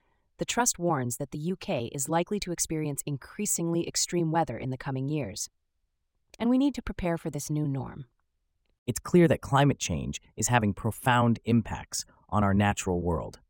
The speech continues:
Speaker 2: Thanks for shedding light on this, Charlotte. In related news, the United Arab Emirates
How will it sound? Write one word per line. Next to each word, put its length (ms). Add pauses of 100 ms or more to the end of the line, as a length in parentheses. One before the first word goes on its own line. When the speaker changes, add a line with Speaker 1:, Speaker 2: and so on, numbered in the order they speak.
(840)
Speaker 2:
Thanks 220
for 100
shedding 300
light 180
on 160
this, 260 (120)
Charlotte. 440 (1200)
In 120
related 380
news, 400 (320)
the 80
United 340
Arab 280
Emirates 440